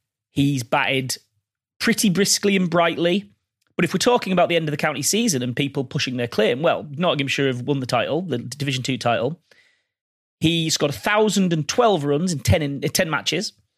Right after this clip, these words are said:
average seventy-two, strike rate seventy-six. Okay, that's something that Ben Stokes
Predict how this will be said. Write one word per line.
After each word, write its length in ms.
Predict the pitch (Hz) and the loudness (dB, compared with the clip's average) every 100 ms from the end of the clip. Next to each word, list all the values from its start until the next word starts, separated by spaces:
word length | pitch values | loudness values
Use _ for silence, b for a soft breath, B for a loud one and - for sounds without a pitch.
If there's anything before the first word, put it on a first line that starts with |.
| _ _ _ _ _ | _ _ _ _ _
average 340 | 208 196 180 - | -2 0 2 2
seventy-two, 640 | 180 170 143 151 135 170 _ | 2 -2 -2 0 0 -2 _
strike 480 | - - 214 220 - | -2 0 2 2 0
rate 300 | 113 170 - _ _ - | 0 0 -4 _ _ -6
seventy-six. 840 | - 151 135 123 - - - - _ _ - | -2 -2 -4 -2 -2 -2 -6 -8 _ _ -8
Okay, 380 | 131 180 113 104 _ _ - | -2 0 0 -6 _ _ -4
that's 200 | 175 - | -2 0
something 540 | - 127 107 123 131 - _ - | 0 -2 -4 -4 -4 -8 _ -16
that 120 | - | -4
Ben 140 | 143 | -2
Stokes 560 | 135 143 135 - - | 0 0 0 -2 -6